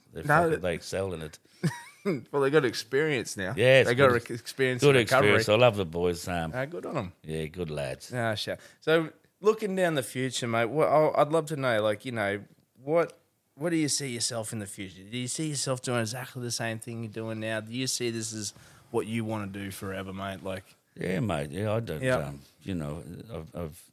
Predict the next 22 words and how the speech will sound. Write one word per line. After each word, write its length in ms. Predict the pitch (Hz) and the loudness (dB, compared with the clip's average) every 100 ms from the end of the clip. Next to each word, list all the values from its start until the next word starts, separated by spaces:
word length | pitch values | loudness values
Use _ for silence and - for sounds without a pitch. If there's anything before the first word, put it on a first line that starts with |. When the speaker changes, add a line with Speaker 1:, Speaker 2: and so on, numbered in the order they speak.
| _ - | _ -12
Speaker 1:
I've 180 | 80 76 | -12 -10
driven 280 | 85 87 80 | -8 -6 -6
boats 400 | 73 85 80 - | -4 -2 -2 -6
all 80 | 78 | -8
my 100 | 76 | -6
life. 400 | 80 98 98 - | -4 -4 -6 -10
It's, 180 | 76 | -14
Speaker 2:
Yep. 280 | 123 131 - | -4 -2 -4
Speaker 1:
that's 260 | 82 90 - | -8 -10 -8
it 220 | 90 - | -10 -10
now. 260 | 82 101 82 | -8 -6 -4
Speaker 2:
Yeah. 200 | 117 113 | -2 -2
Speaker 1:
And, 180 | 82 | -4
uh, 140 | 80 82 _ _ _ - | -8 -10 _ _ _ -2
I 100 | 92 | 0
just 180 | 87 - | 0 0
gotta 200 | 95 85 | 0 -2
get 220 | 82 92 | -4 -6
some. 260 | - 85 80 _ _ _ _ _ _ _ - | -6 -8 -12 _ _ _ _ _ _ _ 0
As, 320 | 117 92 95 | 0 2 2
uh, 220 | 92 87 | 4 4
they've, 340 | 85 87 82 | 4 0 0